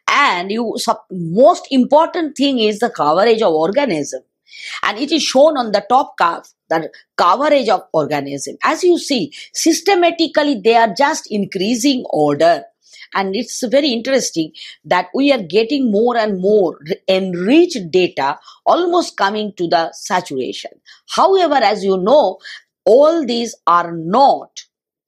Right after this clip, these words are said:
have been developed fully. That means full organism actually not available except few bacteria and archaeas. Well,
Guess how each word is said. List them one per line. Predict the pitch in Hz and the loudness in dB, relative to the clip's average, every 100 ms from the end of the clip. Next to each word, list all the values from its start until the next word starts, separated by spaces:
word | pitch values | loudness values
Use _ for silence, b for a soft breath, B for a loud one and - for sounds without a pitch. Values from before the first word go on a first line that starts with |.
| _ - | _ -10
have | 175 160 | -8 -2
been | 180 170 _ _ | -2 -2 _ _
developed | 156 175 247 220 - | -4 -2 -2 -2 -6
fully. | - 339 320 277 180 135 - B B | -2 2 2 2 0 -4 -8 B B
That | - 185 - | -4 -4 -4
means | 254 262 - | -4 -2 -6
full | - - 349 392 392 - | -16 0 4 6 4 2
organism | 226 226 220 214 202 175 175 170 147 - _ _ _ | 2 2 -2 -2 -2 0 0 -2 -12 -20 _ _ _
actually | - - - 269 208 180 | -8 -8 -2 0 0 -2
not | 156 170 180 | 0 0 0
available | - 147 170 180 147 151 | -2 -2 0 0 0 -2
except | 151 - 165 - b b | -2 -4 -4 -8 b b
few | - 294 247 | -2 0 2
bacteria | 180 175 - 240 190 180 170 165 | 0 -2 -6 -8 -4 0 0 -2
and | 160 151 | -4 -2
archaeas. | 160 160 - - - - - _ _ - | -4 -4 -10 -16 -14 -18 -20 _ _ 0
Well, | 208 277 392 | 2 2 -2